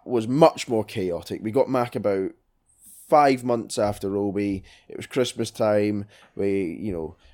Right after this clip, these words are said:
we had to organise people looking after a newborn puppy, and it was chaos. We got two, you know, two young dogs just going absolutely crazy for each other. But it, yeah,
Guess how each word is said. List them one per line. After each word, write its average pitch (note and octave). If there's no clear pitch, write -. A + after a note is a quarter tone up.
we G#2
had G#2
to A#2+
organise G2+
people G2+
looking G2+
after G2
a G2
newborn F#2
puppy, G#2+
and E2+
it -
was F2
chaos. G2+
We F#2+
got F2+
two, F#2+
you F#2+
know, F2+
two G#2
young F#2+
dogs F2+
just F2+
going F#2
absolutely A#2
crazy F#2+
for G2
each F#2+
other. F2+
But A2+
it, -
yeah, G#2